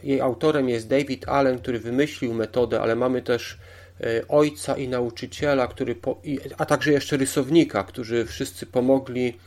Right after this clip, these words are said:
przedstawić te informacje dla nastolatków, ale moim zdaniem także nadaje się to do tego, żeby dorosła osoba zaczęła, e, swoją przygodę z G T D właśnie od tego. To jest metoda, która pozwala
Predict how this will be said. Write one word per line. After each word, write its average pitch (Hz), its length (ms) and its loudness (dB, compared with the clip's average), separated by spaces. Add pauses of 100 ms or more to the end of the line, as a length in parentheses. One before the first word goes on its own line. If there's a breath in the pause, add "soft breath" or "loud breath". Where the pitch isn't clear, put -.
(100)
przedstawić 139 680 -2
te 135 100 -4
informacje 131 640 -2
dla 127 200 0
nastolatków, 135 1000 0 (360 loud breath)
ale 135 160 4
moim 147 280 4
zdaniem 143 400 2
także 135 580 0 (440 loud breath)
nadaje 135 580 2
się 139 140 -4
to 131 180 2
do 123 600 2
tego, 135 260 -4
żeby 131 300 -4
dorosła 147 560 4
osoba 113 400 -2
zaczęła, 113 580 0 (300 loud breath)
e, 117 180 -8
swoją 120 500 2
przygodę 123 540 0
z 104 100 -8
G 107 160 -4
T 123 180 -6
D 123 180 -2
właśnie 117 340 -8
od - 180 -14
tego. 117 480 -2 (640 loud breath)
To 180 120 4
jest 196 240 0
metoda, 170 640 0
która 143 560 0 (640 loud breath)
pozwala 151 800 2